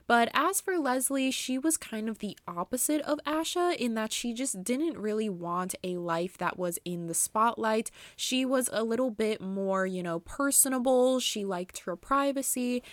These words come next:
And so because of that, she decided to take a different route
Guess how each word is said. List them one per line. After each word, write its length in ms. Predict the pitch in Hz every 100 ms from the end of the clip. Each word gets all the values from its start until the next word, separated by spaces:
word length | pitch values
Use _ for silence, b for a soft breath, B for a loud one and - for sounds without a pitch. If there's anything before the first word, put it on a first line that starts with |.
| B
And 200 | - 208
so 220 | - 220 214
because 480 | 247 - 339 330
of 160 | 302 240
that, 340 | 185 180 185 -
she 260 | - 233
decided 480 | 233 240 190 190 190
to 80 | 190
take 260 | 180 180 -
a 100 | 202
different 440 | 208 285 - 240
route 380 | 190 175 170 -